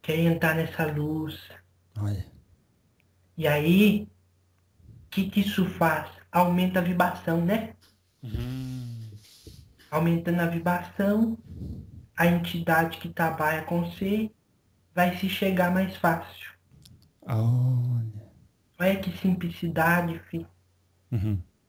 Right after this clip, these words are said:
Speaker 1: Ao invés de ficar se cobrando, sinta a entidade. Sinta o que ela quer, qual a mensagem.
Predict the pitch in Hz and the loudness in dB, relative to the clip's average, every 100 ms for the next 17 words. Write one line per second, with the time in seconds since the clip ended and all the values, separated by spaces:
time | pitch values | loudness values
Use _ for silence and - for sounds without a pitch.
0 | _ _ _ _ _ - 180 185 185 185 | _ _ _ _ _ 0 4 4 4 2
1 | - 185 - 170 - 170 - 165 147 156 | -2 -4 0 -2 -2 -6 0 0 2 4
2 | 170 185 180 175 165 - - _ _ _ | 6 6 4 0 -2 -8 -20 _ _ _
3 | _ _ _ _ _ _ _ _ _ _ | _ _ _ _ _ _ _ _ _ _
4 | _ _ _ _ 196 196 185 - 165 - | _ _ _ _ 4 6 4 0 -6 -8
5 | - _ _ _ _ _ - 170 175 170 | -12 _ _ _ _ _ 0 2 4 4
6 | 165 151 147 147 151 147 143 - - _ | 0 -4 0 2 2 -2 -6 -14 -20 _
7 | _ _ _ - - - _ - 190 185 | _ _ _ -14 -14 -18 _ 0 0 2
8 | 190 - 190 180 185 180 - - 170 170 | -2 -4 0 2 2 0 -4 2 4 6
9 | 170 - _ - 160 165 165 156 - 147 | 4 -2 _ 0 2 4 2 0 -2 4
10 | 151 160 165 156 | 6 6 2 -2